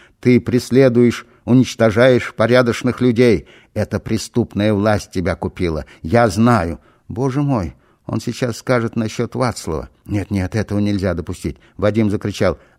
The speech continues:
«А тебя они не купили?» Старик ошеломленно смотрел на него. «Кто?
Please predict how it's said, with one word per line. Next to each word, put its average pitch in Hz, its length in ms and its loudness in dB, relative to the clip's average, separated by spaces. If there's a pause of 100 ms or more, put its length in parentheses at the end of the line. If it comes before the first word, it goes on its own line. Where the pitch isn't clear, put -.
«А 143 160 4
тебя 135 540 2
они 131 480 4
не 131 200 6
купили?» 139 760 2 (840)
Старик 95 560 -4
ошеломленно 95 880 -2
смотрел 85 540 -6
на 80 100 -6
него. 76 340 -8 (260)
«Кто? 107 600 -2